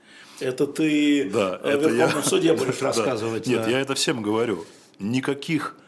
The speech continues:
Speaker 2: составов правонарушений в том, чтобы на официально открытый, тьфу-тьфу-фу, завтра избирательный счёт, надеюсь, да, переводить деньги, никаких нет совсем.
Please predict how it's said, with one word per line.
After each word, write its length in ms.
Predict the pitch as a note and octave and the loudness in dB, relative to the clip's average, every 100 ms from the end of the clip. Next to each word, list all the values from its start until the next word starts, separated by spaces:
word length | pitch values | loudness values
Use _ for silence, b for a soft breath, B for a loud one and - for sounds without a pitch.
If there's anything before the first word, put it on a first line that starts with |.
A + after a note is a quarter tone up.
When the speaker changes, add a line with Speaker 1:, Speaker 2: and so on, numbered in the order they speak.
| B B | B B
Speaker 2:
составов 680 | - C3+ - D3 C3 A#2 - | 0 2 2 2 2 -2 -2
правонарушений 1080 | B2 A#2 A#2+ A#2+ B2 - F3 G3+ C#3+ F#2+ | -2 0 -2 -2 -2 -2 0 0 -2 -4
в 80 | - | -2
том, 200 | C3 B2 | -4 -4
чтобы 440 | - A2+ G#2+ G#2 B B | -6 -4 -2 -2 B B
на 140 | G#2+ A2+ | -2 -2
официально 680 | - A#2+ - C3 A#2+ G2+ A2 | -2 -4 0 0 0 -2 -4
открытый, 520 | - B2 G#2+ E2+ D#2 - | -4 -2 -2 -4 -14 -10
тьфу-тьфу-фу, 640 | G#2+ - - G2 - F#2+ D#2+ | -8 -8 -6 -8 -8 -12 -6
завтра 400 | G#2 G2 - F2 | -4 -4 -6 -14
избирательный 560 | E2 G2+ F2+ F2+ F2+ | -6 -6 -6 -10 -8
счёт, 260 | F#2+ F3+ F3+ | -6 -6 -6
надеюсь, 400 | F#2+ F#2 E2 - | -10 -8 -10 -8
да, 180 | G2+ C#3+ B B B B - | -8 -8 B B B B -4
переводить 480 | A2 A#2 B2 G#2 | -2 0 0 -4
деньги, 380 | F#2+ B2+ F3+ G#2+ | -2 -2 -2 -4
никаких 520 | F#2 F#2+ - - - | -6 -8 -6 -6 -6
нет 200 | A2 C#3 B B | -4 -6 B B
совсем. 640 | - A#2+ B2 - A#2+ F#2+ | -2 -2 0 0 0 -2